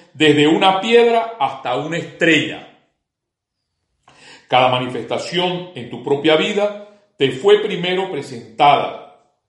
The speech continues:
o alguien en tu ambiente, como un concepto mental o pensamiento forma.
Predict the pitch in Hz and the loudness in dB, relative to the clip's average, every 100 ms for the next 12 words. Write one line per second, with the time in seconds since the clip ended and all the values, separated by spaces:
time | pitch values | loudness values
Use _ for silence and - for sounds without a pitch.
0 | _ 110 110 147 185 196 208 202 - 123 | _ -6 0 2 2 -4 -10 -10 -14 -12
1 | 120 120 107 107 - 180 185 180 220 254 | -12 -12 -12 -12 -4 0 0 0 -4 -4
2 | - - _ _ _ _ _ _ _ _ | -10 -20 _ _ _ _ _ _ _ _
3 | - 147 160 165 190 - 202 - 180 143 | -6 -2 -2 2 2 4 0 0 -2 -2
4 | 135 185 196 254 - 151 131 127 120 123 | -2 4 4 4 -4 -8 -8 -10 -12 -12
5 | 127 139 - 135 98 92 - | -12 -10 -4 -4 -4 -12 -18